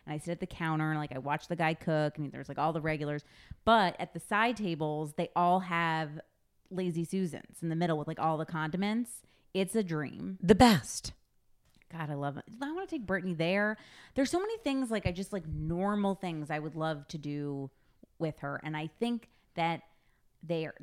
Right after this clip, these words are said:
Speaker 1: they're just, like, trying to protect her. I don't even know who the theys are. Like, who's with her day to day? Okay, here's a
Speaker 2: So,
Speaker 1: question.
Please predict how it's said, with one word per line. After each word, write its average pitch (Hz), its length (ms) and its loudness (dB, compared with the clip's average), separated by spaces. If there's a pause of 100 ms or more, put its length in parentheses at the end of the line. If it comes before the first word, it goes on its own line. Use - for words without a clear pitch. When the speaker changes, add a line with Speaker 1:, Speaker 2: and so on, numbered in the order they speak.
Speaker 1:
they're 226 140 0
just, 277 200 -6
like, 330 160 -6
trying 302 460 -2
to 262 120 -4
protect - 640 -8
her. 302 300 2
I - 80 0
don't 285 120 0
even 254 160 -2
know 214 200 -2
who 226 160 -8
the 196 140 -2
theys 190 560 -2
are. 214 480 -2 (400)
Like, 294 120 0
who's 494 240 2
with 359 180 2
her 330 100 -2
day 220 180 2
to 185 120 -2
day? 151 180 0 (300)
Okay, 214 180 2 (380)
here's 254 180 8
a 240 60 8
Speaker 2:
So, 240 40 4
Speaker 1:
question. 185 320 6